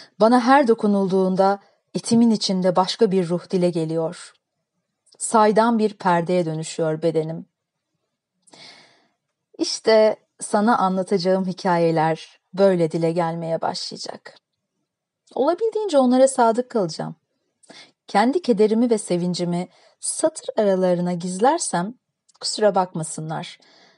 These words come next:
Bazı duygular o kadar kırılgan ki. Bu romanda kahramana yer yok. Okurken sen de kendini yaratan bir kahraman ol.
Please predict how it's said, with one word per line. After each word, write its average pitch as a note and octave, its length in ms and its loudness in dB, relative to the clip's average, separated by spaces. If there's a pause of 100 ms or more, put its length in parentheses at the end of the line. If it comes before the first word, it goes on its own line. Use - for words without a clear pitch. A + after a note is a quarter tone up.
(220)
Bazı A3 380 4
duygular E3 680 -2 (400)
o - 80 -14
kadar E3+ 420 -2
kırılgan F3 540 -2
ki. E3+ 280 -14 (1700)
Bu E4+ 100 6
romanda A3+ 640 4 (180)
kahramana G3+ 800 0 (220)
yer F3+ 220 2
yok. D#3+ 360 -8 (760)
Okurken B3 600 2 (380)
sen E4+ 340 0
de G#3 100 0
kendini F3+ 400 -2
yaratan E3+ 500 -2
bir D#3 140 -6
kahraman E3 600 -8
ol. - 140 -14